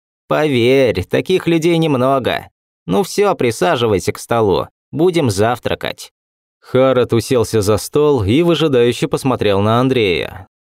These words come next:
Тому ничего не оставалось, как сесть напротив и взять кружку с тёмной, пряно пахнущей жидкостью.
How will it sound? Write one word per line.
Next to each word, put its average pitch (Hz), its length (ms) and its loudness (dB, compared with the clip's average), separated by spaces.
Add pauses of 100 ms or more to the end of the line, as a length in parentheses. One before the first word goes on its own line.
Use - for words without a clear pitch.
Тому 175 320 0
ничего 139 360 0
не 127 100 2
оставалось, 131 680 0
как 110 220 -2
сесть - 280 -2
напротив 131 720 0
и 120 100 2
взять 131 360 0
кружку 160 420 0
с - 100 -6
тёмной, 165 440 0
пряно 113 380 0
пахнущей 104 600 -2
жидкостью. 90 920 -4